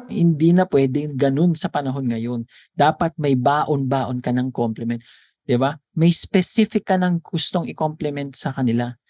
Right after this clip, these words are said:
Meron ka ng specific na interest sa kanila. And hindi ka na magtatanong na, "Uy, paano yung ginawa yung Facebook page na yun?" Hindi. Just throw out a compliment.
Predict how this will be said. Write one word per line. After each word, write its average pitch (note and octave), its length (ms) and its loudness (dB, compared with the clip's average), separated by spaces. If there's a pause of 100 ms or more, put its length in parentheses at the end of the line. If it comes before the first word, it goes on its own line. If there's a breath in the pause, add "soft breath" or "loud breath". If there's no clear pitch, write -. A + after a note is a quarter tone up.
(340)
Meron F3 240 4
ka F#3 80 -2
ng F3+ 160 2
specific F#3+ 640 -2
na F#3 160 -2
interest F#3 640 0
sa - 80 -8
kanila. B2 400 -4 (320)
And G3 160 0
hindi A3 320 0
ka A3+ 80 2
na G#3+ 80 0
magtatanong F#3+ 480 -4
na, F3+ 160 -6 (240)
"Uy, A#3+ 240 4
paano A3+ 160 4
yung A#3 160 2
ginawa A3 240 0
yung A3 80 2
Facebook G3 400 -2
page F#3+ 240 -2
na F3+ 80 -4
yun?" D3 160 -2
Hindi. D3 320 -2
Just - 320 -8
throw D3 240 2
out D3 160 0
a C3+ 80 -4
compliment. B2 640 -2